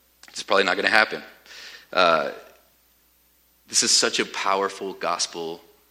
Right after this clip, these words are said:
application, like, on the ground kind of thing, because it is impossible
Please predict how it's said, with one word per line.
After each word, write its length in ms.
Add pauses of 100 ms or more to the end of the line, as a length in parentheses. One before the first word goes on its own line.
application, 600 (200)
like, 340
on 200
the 80
ground 500 (520)
kind 180
of 80
thing, 200
because 260
it 80
is 180
impossible 960